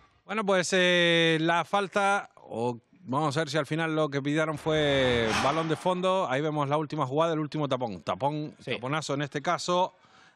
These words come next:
Speaker 1: de Marques Brownie. ¿Dónde ibas? La canasta que no la pudo convertir el, eh, C B Canarias. Viene la contra de nuevo, el, eh, contraataque para el Skill Factory. Buscó
Speaker 2: Bien llegado ahí.
Speaker 1: la penetración, eh,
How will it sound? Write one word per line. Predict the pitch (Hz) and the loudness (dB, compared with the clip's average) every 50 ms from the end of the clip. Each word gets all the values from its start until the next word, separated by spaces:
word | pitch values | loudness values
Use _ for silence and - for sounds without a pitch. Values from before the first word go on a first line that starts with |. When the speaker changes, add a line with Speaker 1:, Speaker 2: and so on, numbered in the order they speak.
| _ - | _ -10
Speaker 1:
de | 98 98 120 123 | -4 -2 0 0
Marques | 135 151 170 175 165 - 190 170 | 2 0 0 -2 -2 -2 -2 0
Brownie. | 165 220 247 262 262 254 233 | 2 4 4 4 2 2 0
¿Dónde | 202 226 220 226 220 226 | 2 0 2 2 2 2
ibas? | 247 277 277 254 214 151 - - - - - _ _ _ _ _ - _ _ _ _ _ _ _ _ _ _ _ _ _ _ _ | 2 2 2 2 2 0 -2 -8 -12 -16 -20 _ _ _ _ _ -20 _ _ _ _ _ _ _ _ _ _ _ _ _ _ _
La | 85 101 113 135 | -6 -4 -4 -2
canasta | - 165 170 208 233 240 - - 220 208 202 196 185 165 147 127 113 101 104 - _ _ | -2 -4 -2 -2 -2 -2 0 2 2 2 4 2 2 2 0 0 -2 -4 -10 -18 _ _
que | - 139 151 | -4 -2 0
no | 170 202 | 0 2
la | 208 202 185 | 0 0 0
pudo | 175 220 220 208 | 2 0 2 2
convertir | 196 196 202 196 175 - 220 220 214 208 | 2 0 0 0 0 0 0 2 2 4
el, | 208 202 196 190 190 | 4 4 4 4 2
eh, | 185 180 156 - - | 2 2 0 -4 -8
C | - - 208 214 | -4 -2 0 0
B | 214 208 | 2 2
Canarias. | 202 196 202 214 214 214 202 185 | 2 2 2 2 2 2 0 0
Viene | 190 196 202 | 0 0 0
la | 202 190 | 0 0
contra | 190 214 202 190 208 | 0 0 0 0 0
de | 202 | 2
nuevo, | 202 214 220 214 214 220 220 220 214 208 | 2 2 2 4 4 4 4 4 4 4
el, | 208 208 208 202 202 | 4 4 4 4 4
eh, | 196 190 185 - - - | 4 4 2 0 -6 -4
contraataque | - 185 196 202 185 - 185 190 180 151 214 196 190 202 | -2 0 0 0 0 0 -2 -2 0 0 -2 -2 -2 0
para | - 208 208 208 202 202 202 | 0 2 2 2 2 2 2
el | 202 202 196 | 2 0 -2
Skill | 160 - 220 214 185 | -4 -2 -4 -4 -2
Factory. | - - 220 190 - - 214 214 214 220 220 220 220 220 220 220 214 202 | -2 -4 -6 -4 -2 0 0 2 2 2 4 4 4 4 4 4 2 2
Buscó | 175 147 147 160 151 - - 202 | 2 2 0 0 -2 0 2 4
Speaker 2:
Bien | 202 196 196 | 6 6 6
llegado | 190 185 175 170 165 | 6 6 4 4 4
ahí. | 151 147 | 4 4
Speaker 1:
la | 156 160 160 | 2 2 0
penetración, | 180 175 180 170 175 175 156 - 214 220 226 226 233 226 226 226 226 220 220 | 0 -2 0 0 0 0 0 0 2 2 4 4 4 4 2 2 0 0 0
eh, | 220 196 | 0 0